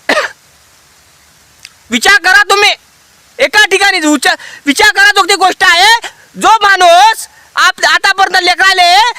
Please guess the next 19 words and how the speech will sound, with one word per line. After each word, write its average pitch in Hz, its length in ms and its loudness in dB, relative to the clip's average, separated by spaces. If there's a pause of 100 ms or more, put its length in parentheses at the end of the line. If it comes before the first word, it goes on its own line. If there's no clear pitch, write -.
(240)
बाहेर 349 240 2
कुठं 339 220 0
पाठवू 320 300 0
शकला 349 340 0
नाही, 359 220 0 (300)
आता 339 320 -2
जो 370 260 2
जो 339 260 0
म्हणतो, 339 260 0
"बेटा, 349 400 0
शेती 349 260 0
काही 349 180 -2
करू 349 240 0
नको." 359 500 0 (1600)
जो 320 60 0
अन्नदाता 339 600 2
असतो, 381 220 2
पोशिंदा 359 480 0
असतो, 359 640 2